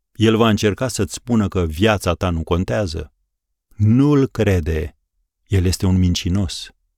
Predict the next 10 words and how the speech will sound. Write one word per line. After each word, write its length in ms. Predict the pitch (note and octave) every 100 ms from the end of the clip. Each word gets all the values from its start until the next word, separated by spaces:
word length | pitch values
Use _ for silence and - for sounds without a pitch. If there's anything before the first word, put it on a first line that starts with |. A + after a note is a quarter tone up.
| _ _ _ _ _ _ _
Și 100 | -
dacă 200 | G#2+ G#2+
te 80 | G#2+
apropii 320 | G#2 G#2+ G#2
de 100 | G2+
sfârșitul 640 | F#2+ - F2+ - F#3+ G3+ D3
umblării 400 | F2+ E2 E2+ D#2+
tale 240 | F2 E2
cu 100 | D#2
Dumnezeu, 580 | D#2+ D#2+ D#2+ D#2+ E2 E2